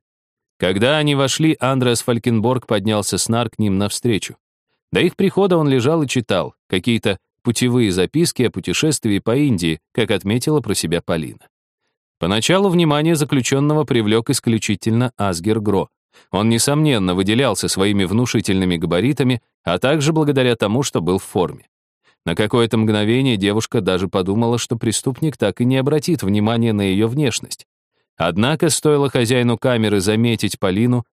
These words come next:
как он застыл, будто его пригвоздили к месту на манер мебели.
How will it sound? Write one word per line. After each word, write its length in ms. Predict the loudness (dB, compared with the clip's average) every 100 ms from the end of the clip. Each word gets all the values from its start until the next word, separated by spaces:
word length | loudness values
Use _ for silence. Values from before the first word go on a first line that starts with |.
| _ -6
как 220 | -4 0
он 120 | 0
застыл, 540 | 0 -2 -2 -2 0 0
будто 300 | -2 -2 0
его 180 | 0
пригвоздили 640 | -2 -2 -2 -2 0 -2 -2
к 80 | -2
месту 400 | -2 -2 -2 -2
на 140 | 0
манер 400 | 0 0 0 0
мебели. 460 | 0 0 0 -2